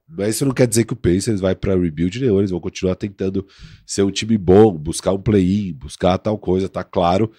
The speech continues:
Eles tinham cap space, eles apostaram aqui, trouxeram dois titulares, né? A gente tá vendo na tela. Trouxeram o Bruce Brown e o Obi Toppin. É, são dois titulares que nunca foram titulares,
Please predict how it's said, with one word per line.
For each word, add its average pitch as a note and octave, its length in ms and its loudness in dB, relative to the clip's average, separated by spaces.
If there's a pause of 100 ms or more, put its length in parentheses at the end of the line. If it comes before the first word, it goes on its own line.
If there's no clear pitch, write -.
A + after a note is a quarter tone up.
(500)
Eles F#2 1000 0 (280)
tinham G3 220 6
cap D3+ 240 0
space, D3 440 2
eles G2 180 -2
apostaram A#2 640 -2
aqui, G2 420 -4 (1080)
trouxeram A#2+ 380 2
dois C3 200 2
titulares, C#3 600 -4
né? G#2+ 80 -8
A B2+ 40 -10
gente - 280 -20
tá F#2+ 100 -6
vendo G2+ 180 -6
na F#2+ 120 -4
tela. B2+ 340 -8 (400)
Trouxeram G#2+ 300 -4
o A2 40 -4
Bruce A2+ 300 -4
Brown G#2+ 400 -2 (160)
e E3 160 4
o F3+ 60 6
Obi A2 160 -2
Toppin. C3 420 -2 (760)
É, F2+ 920 -2 (920)
são D3 180 0
dois B2+ 220 4
titulares C#3 500 -4
que - 140 -14
nunca D#3+ 340 2
foram F3 220 4
titulares, A2+ 720 -4